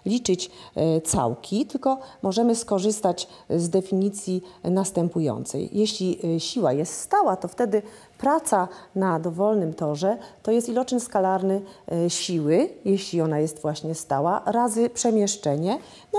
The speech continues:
i jeśli dalej skorzystamy z definicji tego iloczynu skalarnego, to to jest wartość siły razy wartość przemieszczenia razy cosinus kąta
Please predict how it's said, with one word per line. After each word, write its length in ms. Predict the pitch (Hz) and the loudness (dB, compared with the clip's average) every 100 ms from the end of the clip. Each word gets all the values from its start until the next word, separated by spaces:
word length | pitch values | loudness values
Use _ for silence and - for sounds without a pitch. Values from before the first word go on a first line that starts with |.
| 427 | 4
i 60 | 330 | 4
jeśli 320 | 302 - 226 | 2 -2 0
dalej 300 | 208 202 185 | 2 2 2
skorzystamy 640 | - 185 196 - 170 165 | 0 -2 -2 0 0 0
z 60 | 151 | 0
definicji 520 | 160 170 165 175 - | -2 -2 -2 -4 -2
tego 200 | 160 165 | -2 0
iloczynu 380 | 160 160 170 156 | -2 -2 -6 -6
skalarnego, 580 | - 143 143 156 220 | -4 -2 -2 -4 -4
to 160 | 269 208 | -2 -4
to 140 | - | 0
jest 220 | 160 151 - - - 156 | 0 -2 -6 -20 -16 -2
wartość 560 | 165 170 220 226 - | 0 0 -2 -4 -4
siły 320 | - 294 403 | -4 0 2
razy 360 | 277 185 165 165 - - 160 | 2 2 0 -4 -6 -16 -2
wartość 380 | 160 151 165 | -2 0 -4
przemieszczenia 560 | - 180 185 185 294 330 | -4 -4 -4 -4 -4 -2
razy 240 | 226 214 | -2 -2
cosinus 440 | 208 165 - 202 - | -2 -4 -4 -6 -4
kąta 340 | 160 165 160 | -4 -2 -4